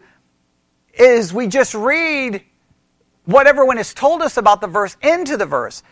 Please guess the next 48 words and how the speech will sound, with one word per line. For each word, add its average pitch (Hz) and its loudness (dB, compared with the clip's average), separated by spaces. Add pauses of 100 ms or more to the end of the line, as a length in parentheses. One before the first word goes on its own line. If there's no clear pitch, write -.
(220)
I'm 311 4
not 381 4
saying 320 -2
the 277 4
verse 269 0
isn't 254 0
implying 330 4
some 247 0
of 196 -2
those 196 0
things 196 -6
that - -8
people 202 -6
may 190 0
claim. 226 2 (400)
I'm 330 2
just 320 -4
saying, 247 -2
though, 214 4 (280)
the 226 6
language 294 2
is 214 -6
very 285 0
precise 285 0
here. 131 -10 (1000)
Like, 226 2
it, 277 2 (240)
like, 208 2
the 254 0
way 320 2
we 330 -4
preach 370 -2
it 269 -2
is 226 0
almost 262 2
as 220 -4
like 220 2
Paul's 269 2
just 240 -4
walking 220 0
up 196 0
going, 196 2
"Hey, 294 4
guys, 190 4 (160)
nobody 277 6
has 208 0
to 185 -6
sin 226 -2